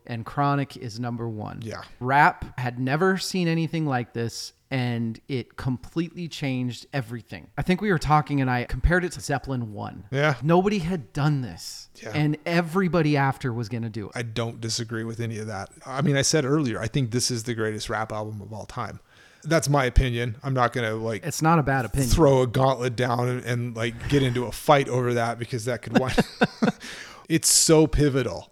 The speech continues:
Speaker 2: And it was huge at the same time.
Speaker 1: That's our top ten.
Speaker 2: Mm.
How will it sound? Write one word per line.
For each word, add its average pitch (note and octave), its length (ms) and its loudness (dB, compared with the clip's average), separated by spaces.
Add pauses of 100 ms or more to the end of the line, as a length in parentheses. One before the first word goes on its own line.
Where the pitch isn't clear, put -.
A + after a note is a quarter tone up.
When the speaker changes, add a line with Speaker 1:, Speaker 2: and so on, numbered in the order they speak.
Speaker 2:
And A3 300 8
it G#3 80 12
was D3+ 140 10
huge D#3+ 920 2
at C#3 140 -2
the C3+ 80 -2
same A#2+ 260 0
time. G2+ 340 -8 (100)
Speaker 1:
That's E3+ 240 6
our A3 120 4
top A3+ 280 2
ten. C4 320 4
Speaker 2:
Mm. A2+ 180 -6